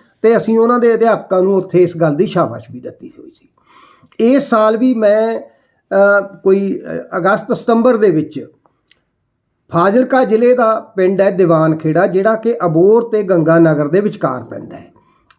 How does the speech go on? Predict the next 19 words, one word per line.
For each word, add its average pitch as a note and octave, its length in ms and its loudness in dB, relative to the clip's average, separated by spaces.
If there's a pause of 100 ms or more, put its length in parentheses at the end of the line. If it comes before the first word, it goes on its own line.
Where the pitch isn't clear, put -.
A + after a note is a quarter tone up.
ਉੱਥੇ A#3+ 320 2
ਅਸੀਂ B3+ 240 0
ਗਏ F3 460 0
ਤਾਂ A#3 160 -4
ਪ੍ਰੇਅਰ A#3 400 2
ਹੋ F3+ 220 -2
ਰਹੀ E3 220 -4
ਸੀ G#3+ 200 -6
ਤੇ A3+ 180 2
ਪ੍ਰੇਅਰ G#3+ 400 0
ਤੋਂ B3 220 -2
ਬਾਅਦ E3+ 420 0
ਜੋ F#3 340 4
ਅਧਿਆਪਕ G3+ 440 -2
ਬੱਚਿਆਂ F3+ 400 0
ਨੂੰ C#4+ 100 2
ਦੱਸ G#3+ 240 0
ਰਹੇ E3 220 2
ਸੀ, D#3+ 340 -4